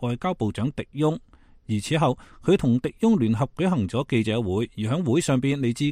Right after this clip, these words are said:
加拿大嘅一名記者阿曼達康納利代表五家加拿大媒體組成嘅記者團向迪翁提問。呢個由記者一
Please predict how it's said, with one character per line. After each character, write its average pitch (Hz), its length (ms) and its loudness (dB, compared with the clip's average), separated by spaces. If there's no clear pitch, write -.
加 233 120 0
拿 110 180 0
大 127 200 -2
嘅 147 400 -2
一 208 60 0
名 101 240 0
記 131 200 0
者 117 220 -2
阿 147 120 -2
曼 131 280 2
達 123 260 -2
康 - 220 -6
納 147 100 -2
利 123 200 -2
代 120 160 2
表 131 280 0
五 127 220 2
家 180 260 -2
加 196 100 0
拿 104 220 -4
大 123 140 -2
媒 107 280 0
體 120 220 -4
組 156 240 -4
成 82 140 -6
嘅 120 200 -4
記 131 140 -4
者 135 200 -4
團 82 220 -6
向 160 240 2
迪 - 200 -6
翁 175 220 0
提 110 220 -10
問。 107 260 -4
呢 233 100 6
個 226 120 8
由 120 220 2
記 170 260 0
者 156 140 -2
一 214 120 4